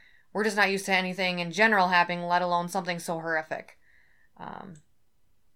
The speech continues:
and this story starts out with a phone call. And the man says, "You can come home now. I've killed the kids."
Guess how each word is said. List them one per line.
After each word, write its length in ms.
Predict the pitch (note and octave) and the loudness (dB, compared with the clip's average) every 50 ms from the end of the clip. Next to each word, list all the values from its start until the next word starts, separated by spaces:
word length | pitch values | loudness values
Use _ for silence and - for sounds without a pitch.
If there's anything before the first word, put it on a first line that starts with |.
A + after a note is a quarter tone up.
| _ _ _ _ _ _ _ _ _ - - | _ _ _ _ _ _ _ _ _ -16 -8
and 100 | - G3 | -6 -2
this 180 | G#3 A3 A#3+ A3+ | -2 -2 -2 -2
story 520 | - - C4+ C4+ C4+ C4 B3+ B3 A#3+ A#3 | -4 -2 0 2 2 4 2 2 2 0
starts 360 | A3 A3+ - A3 G3 G3+ G3 - | -2 -2 0 0 0 0 2 2
out 160 | F#3+ F#3 D#3 | 0 2 2
with 100 | F#3 F3+ | 0 -4
a 40 | F#3 | -6
phone 300 | - - E3+ E3 D#3+ D#3 | -8 -8 -8 -8 -8 -12
call. 420 | - - D#3+ C#3+ - D#3 D#3 - _ _ _ _ _ _ _ _ _ _ _ _ _ - _ _ _ _ _ - | -10 -8 -6 -6 -6 -8 -10 -14 _ _ _ _ _ _ _ _ _ _ _ _ _ -20 _ _ _ _ _ -4
And 720 | F3+ F3 F3 F3 E3+ E3+ E3+ E3+ E3+ E3+ E3+ E3+ E3 - - - _ _ _ _ _ _ _ _ _ _ _ _ _ _ _ _ _ _ _ _ _ _ _ _ _ _ _ _ _ _ | -2 0 0 0 0 0 -2 -2 -4 -4 -8 -12 -14 -14 -18 -18 _ _ _ _ _ _ _ _ _ _ _ _ _ _ _ _ _ _ _ _ _ _ _ _ _ _ _ _ _ _
the 120 | F#3 F#3 | -8 -4
man 280 | F#3+ F#3+ F#3+ F#3+ F#3+ F#3+ | 0 0 2 2 2 0
says, 440 | F#3+ - G3 F#3 F3+ F3+ F3 E3+ - - _ | -2 0 2 4 4 4 2 -2 -10 -16 _
"You 240 | F3 E3+ F3 A3 A3+ | -14 -8 -6 -6 -4
can 160 | - A3+ A3 | -4 -6 -4
come 160 | - G#3+ F#3+ | -4 -4 -4
home 280 | F#3 G3+ G3+ G3 F#3 E3+ | -4 -4 -4 -2 -4 -2
now. 360 | E3 D#3 D3 D3 E3 D#3+ - _ _ E3+ | -2 -2 -4 -4 -8 -10 -14 _ _ -4
I've 160 | F#3+ F3+ - | -2 -2 -4
killed 260 | - - E3 D3+ F3+ | -8 -8 -8 -8 -8
the 80 | - - | -12 -14
kids." 540 | - - - - F3 E3 - - - - | -12 -12 -12 -12 -14 -16 -14 -14 -14 -14